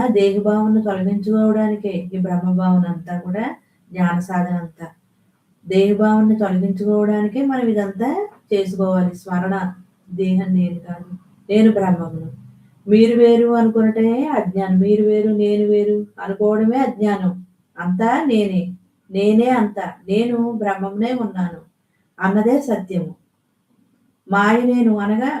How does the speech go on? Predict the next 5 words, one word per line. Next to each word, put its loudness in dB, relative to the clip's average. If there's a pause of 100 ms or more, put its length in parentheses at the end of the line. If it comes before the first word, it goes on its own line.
(140)
మనస్సు 0 (480)
రకరకాల -2 (120)
దేహాలు 0
ధరిస్తూ -6 (120)
ఉంటుంది. -8